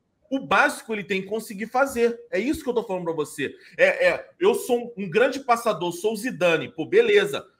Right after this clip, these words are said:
Mas um passe de dois metros você tem que dar, mesmo você não sendo especialista.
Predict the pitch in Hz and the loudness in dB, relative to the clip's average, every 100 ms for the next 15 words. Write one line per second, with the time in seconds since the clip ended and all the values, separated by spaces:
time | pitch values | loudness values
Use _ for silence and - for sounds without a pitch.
0 | _ 165 190 233 - 226 226 - 202 180 | _ -2 -2 -2 4 4 4 0 -4 -2
1 | 160 147 208 269 156 170 247 247 254 254 | -2 -2 -2 -2 -2 -2 -2 -4 -8 -6
2 | 190 240 277 233 269 285 277 285 285 285 | 2 2 2 4 4 2 -6 -8 -8 -10
3 | 277 - 269 294 302 262 269 - | -10 -10 -8 -4 -4 -4 -14 -16